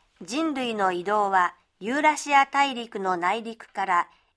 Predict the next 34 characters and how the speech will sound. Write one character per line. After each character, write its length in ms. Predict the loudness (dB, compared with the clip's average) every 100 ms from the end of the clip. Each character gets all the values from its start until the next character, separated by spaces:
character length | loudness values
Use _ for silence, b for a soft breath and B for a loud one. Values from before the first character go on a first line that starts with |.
| -8
沿 240 | -6 0
岸 260 | 2 2 0
部 100 | -2
へ 140 | -2
向 160 | -4 -2
か 140 | -4
っ 60 | -4
て 200 | -6 -4
押 180 | -4
し 120 | -4 -4
出 120 | -4
す 280 | -4 -10 -6
圧 260 | -6 -4
力 260 | -6 -4 0
が 140 | 2
働 440 | 2 2 0 0 0
い 40 |
て 200 | -6 -6
お 100 | -6
り、 180 | -6 -12 _ _ _ _ _ _ _
そ 200 | -6 -2
の 80 | 2
影 240 | 2 0
響 320 | -4 0 2 6
は 200 | 4 4
日 120 | -6 -2
本 260 | -2 -2
に 100 | -4
も 160 | -4 -6
当 280 | -4 -4 -2
然 240 | -2 -4
及 320 | -4 -4 -4
ん 120 | -4
だ。 220 | -2 -4